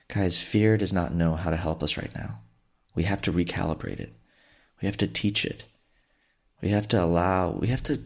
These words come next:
show fear how to be our friend. We have to show fear how to be our ally. We have to show fear how to be useful in times like these. Because if you don't do that, then subconsciously fear is just gonna run your life. You can either consciously do this or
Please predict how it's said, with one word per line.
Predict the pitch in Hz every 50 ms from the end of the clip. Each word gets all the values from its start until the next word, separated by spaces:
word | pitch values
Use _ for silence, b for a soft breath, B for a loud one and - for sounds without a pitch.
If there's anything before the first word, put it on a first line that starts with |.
| -
show | - - - - - 123 117 120 123 117
fear | - - - - 107 101 98 76 65
how | - - 87 95
to | 98
be | 80 - 85 85 85
our | 73 -
friend. | - - - - - - -
We | - -
have | 117 120 -
to | - 127
show | - - - 117 110 101
fear | 98 - - - - 110 101 90 87 82 B B B B B B B B B B
how | - - 110
to | 104
be | 80 - 98 98
our | 82 71 -
ally. | - 87 85 80 80 80
We | 85 95
have | 113 113
to | - -
show | - - - - 101 95
fear | 82 - - - 90 90 80 - - - - - - _ _ -
how | - 104
to | 104
be | 85 87
useful | - 82 92 104 - - - - -
in | - -
times | - - - - - -
like | - - -
these. | - - - - - - b b b b b b b b b b b b b b b b -
Because | - 117 127 113
if | 117 104
you | 117 131
don't | 135 131 120 110
do | - 123 120 120
that, | 117 107 95 - -
then | - 98 98
subconsciously | - - 107 - - - - 107 113 110 - - - - 87
fear | 85 - 101 101 104
is | 98 -
just | - - -
gonna | 90 85
run | 82 92 90 90
your | 80 73
life. | 78 82 82 - - - - - _ - -
You | - 120 127
can | 131 - 131
either | 139 139 120 -
consciously | - - - 101 101 113 - 123 - - 139 139
do | 139 135
this | 143 156 165 165 - -
or | - -